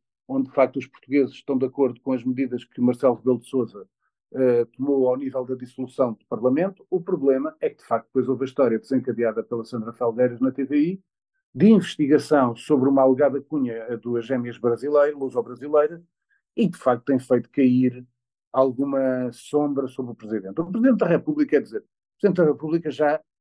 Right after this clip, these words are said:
vou dizer esta palavra, entre aspas, já ameaçou,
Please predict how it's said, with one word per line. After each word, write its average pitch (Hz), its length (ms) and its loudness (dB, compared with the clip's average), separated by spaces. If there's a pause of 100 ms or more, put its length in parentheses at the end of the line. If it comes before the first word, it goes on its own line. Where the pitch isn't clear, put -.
(200)
vou 143 120 -2
dizer 139 160 0
esta 139 180 -4
palavra, 127 480 -2 (180)
entre 175 260 -6
aspas, - 360 -10 (100)
já 131 280 0
ameaçou, 139 580 0